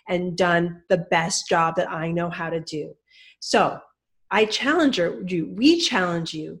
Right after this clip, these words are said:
to structure your day. Give yourself structure. Give yourself actionable steps to get to your dreams, to get to where you're going. That's the only way you're gonna get there, is to make yourself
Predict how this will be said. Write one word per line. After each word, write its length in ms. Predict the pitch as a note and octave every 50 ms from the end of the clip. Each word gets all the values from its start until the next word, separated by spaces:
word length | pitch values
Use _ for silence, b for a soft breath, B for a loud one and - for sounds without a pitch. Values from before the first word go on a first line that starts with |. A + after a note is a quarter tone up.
| _ -
to 100 | - G#3+
structure 500 | G3 - - - - D4 D4+ D4+ - -
your 140 | D4 C4 A#3+
day. 240 | A#3 A#3+ G#3 F3+ E3
Give 240 | E3+ A3+ A#3+ C#4 D4+
yourself 380 | E4+ E4 E4 - E4+ D#4 D#4
structure. 420 | D#4 - - C4+ A#3+ A#3+ - F#3+ F#3
Give 260 | F3+ - B3+ C#4 C#4+
yourself 360 | E4+ F4 E4+ E4+ F4+ - - -
actionable 520 | G#3 G#3 A#3 A#3 - - B3 A#3+ A#3+ A#3
steps 460 | A#3 - - - A3 G3 D3+ - - - B B B B B B
to 120 | - B3
get 640 | G#3+ - - - - B3 C#4+ D4+ D4 - - - - B B B B B -
to 280 | - - C4+ C4 B3+
your 260 | B3+ A#3+ A#3+ A3 G#3 G3
dreams, 640 | G3+ - A3 A3+ A3 G3 F#3 E3 D#3+ E3 - -
to 100 | - B3+
get 560 | A3+ - - - - C#4 D4+ E4 D4+ - - -
to 160 | - C#4+ B3+ A3+
where 220 | A3 G#3 G3+ G3+
you're 200 | G3 G3 G3 F#3+
going. 380 | F#3+ F#3+ G3+ F#3+ F3+ E3+ E3 E3+
That's 240 | G3 G3+ - -
the 180 | - B3+ - - _ _ -
only 400 | A#3+ D4 E4 E4 E4+ E4+ D#4+ C#4
way 240 | B3+ B3 B3+ C4 C4
you're 100 | B3+ A3+
gonna 280 | A#3 A#3 A3 A3+ A3+ A3+
get 280 | C4+ C#4 D4 D4 D4 -
there, 280 | F3+ D#3 - - - B B B B B
is 180 | A#3 A3+ A#3 -
to 120 | - C4
make 480 | B3+ B3 B3 B3 B3+ C#4+ D4 C#4+ C#4+ -
yourself 480 | D#4 D#4 D4+ - - G3+ G3 G#3 G#3